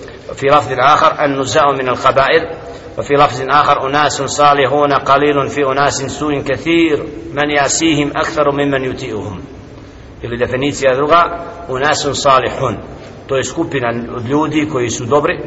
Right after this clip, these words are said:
u narodu u kome je mnoštvo nevaljalo. Oni koji su protiv njih, koji im se suprotstavljaju, su većina, a oni koji im slijedi su manjina. Znači, sljedbenici pravoga puta u mnoštvu naroda koji nije takav.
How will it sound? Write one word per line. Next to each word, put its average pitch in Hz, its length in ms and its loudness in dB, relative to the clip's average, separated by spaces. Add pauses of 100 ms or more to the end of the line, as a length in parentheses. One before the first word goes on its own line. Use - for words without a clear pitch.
(260)
u 123 80 -4
narodu 156 520 6
u 131 100 -2
kome 139 180 0
je 131 80 0
mnoštvo 135 340 0
nevaljalo. 151 520 4 (1160)
Oni 156 260 2
koji 147 280 2
su 131 400 -4
protiv 151 400 2
njih, 135 280 0
koji 127 180 0
im 127 100 -2
se 110 140 -6
suprotstavljaju, 127 760 0
su - 140 -8
većina, 165 420 0 (240)
a 143 120 4
oni 151 260 2
koji 127 180 0
im 120 120 -4
slijedi 139 340 0
su 123 160 -8
manjina. 107 360 -4 (1300)
Znači, - 220 -12
sljedbenici 120 560 -4
pravoga 127 400 4
puta 170 300 0 (260)
u 135 40 -8
mnoštvu 135 320 -2
naroda 131 280 4
koji 120 200 0
nije 117 140 -2
takav. 98 220 -2